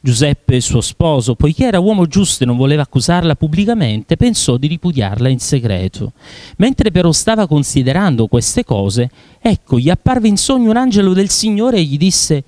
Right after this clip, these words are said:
"Giuseppe, figlio di Davide, non temere di prendere con te Maria, tua sposa. Infatti il bambino che è generato in lei viene dallo Spirito Santo. Ella darà alla luce un figlio e tu lo chiamerai Gesù.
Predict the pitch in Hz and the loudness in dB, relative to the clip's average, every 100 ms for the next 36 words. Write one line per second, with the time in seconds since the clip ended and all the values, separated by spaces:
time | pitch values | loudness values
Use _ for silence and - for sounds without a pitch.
0 | _ _ _ 151 147 214 - _ 113 - | _ _ _ -2 0 0 -2 _ -4 0
1 | 131 131 127 135 175 156 113 104 104 - | 0 2 2 2 2 0 0 -2 -4 -6
2 | _ - 254 254 240 262 220 151 151 180 | _ -2 0 0 2 2 2 0 2 2
3 | 180 175 165 165 156 - 156 147 151 127 | 2 2 2 0 0 0 2 2 2 2
4 | 110 123 107 - 131 113 95 101 95 - | 0 0 -2 -2 0 0 0 -2 -4 -12
5 | _ - 104 156 165 - 156 151 156 170 | _ -6 -2 0 0 0 2 2 2 2
6 | 160 160 143 135 151 151 156 220 226 156 | 2 2 0 2 2 2 0 2 2 2
7 | 107 101 113 120 131 135 139 - - 117 | 2 0 0 0 0 2 0 0 -2 0
8 | 131 139 - 98 87 85 90 - - - | 0 0 -2 -4 -6 -10 -8 -8 -10 -18
9 | - - 247 269 240 226 226 220 208 220 | -14 -2 2 2 2 0 2 2 2 0
10 | - 214 185 - 202 110 95 - 123 - | 0 -2 -2 -2 0 0 -4 -4 -2 2
11 | 151 180 147 123 113 131 135 120 123 156 | 2 2 0 0 0 0 0 0 2 0